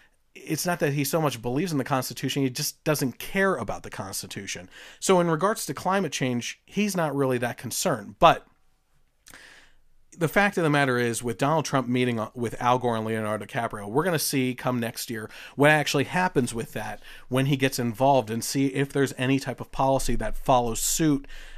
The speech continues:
uh, that has Al Gore's, uh, carbon fiber, or, um, not carbon fiber, carbon credit taxes enforced, or Leonardo, the jet setter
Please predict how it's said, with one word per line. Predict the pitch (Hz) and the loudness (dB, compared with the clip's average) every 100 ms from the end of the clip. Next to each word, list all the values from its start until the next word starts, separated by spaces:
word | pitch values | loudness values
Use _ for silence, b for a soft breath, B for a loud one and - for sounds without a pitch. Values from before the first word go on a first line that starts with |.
| B | B
uh, | 113 113 | -4 -2
that | 113 131 | 0 0
has | - 139 135 127 117 - - - - | 0 0 2 0 -4 -12 -20 -20 -4
Al | 123 127 | 4 4
Gore's, | 123 117 110 110 110 - - | 4 -2 0 -2 -4 -8 -8
uh, | 110 101 | -10 -10
carbon | - - 127 123 120 | -10 -2 0 0 -4
fiber, | - 120 113 107 - | -2 -4 -4 -8 -6
or, | 110 104 | -6 -6
um, | 110 101 | -12 -12
not | 98 - | -12 -14
carbon | - 104 101 | -12 -12 -10
fiber, | 104 101 | -10 -10
carbon | 101 - 131 127 | -12 -2 0 0
credit | - 123 113 | -4 -4 -4
taxes | - 127 123 - 120 113 B B B B | -6 -4 -4 -4 -8 -8 B B B B
enforced, | 123 117 - 120 117 - - B B | -2 -2 -2 -2 -2 -4 -12 B B
or | - 120 117 113 | -6 -2 0 0
Leonardo, | 113 123 117 113 110 110 107 | 0 0 0 0 0 -2 -2
the | 104 104 101 | -4 -6 -8
jet | 104 - 123 - | -8 -4 -2 -2
setter | - 117 113 107 | -2 0 -2 -4